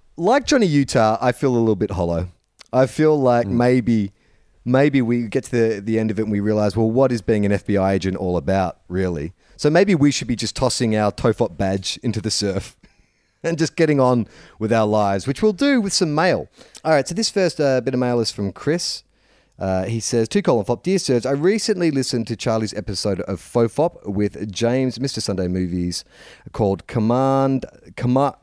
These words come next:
Speaker 1: Commando, which I misread as Com and Do. Imagined, I imagined a flight of fantasy where the ever-charming Australian comedian, artist and writer Andu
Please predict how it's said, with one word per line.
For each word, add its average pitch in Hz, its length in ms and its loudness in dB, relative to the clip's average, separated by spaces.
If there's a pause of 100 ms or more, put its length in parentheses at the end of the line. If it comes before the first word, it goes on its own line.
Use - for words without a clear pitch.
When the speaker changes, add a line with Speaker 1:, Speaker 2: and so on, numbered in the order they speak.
Speaker 1:
Commando, 120 960 0
which 95 320 -6
I 107 260 0
misread 113 540 -2
as 95 420 -2 (340)
Com 123 360 0 (100)
and 95 320 -2
Do. 101 320 2 (460)
Imagined, 165 640 0 (120)
I 123 180 2
imagined 156 360 2
a 135 60 -2
flight 147 240 2
of 135 80 -4
fantasy 113 480 -2
where 107 140 0
the 107 140 -2
ever-charming 117 540 -2
Australian 104 380 -2
comedian, 117 400 0
artist 98 340 -4
and 101 80 -2
writer 98 240 0
Andu 98 480 0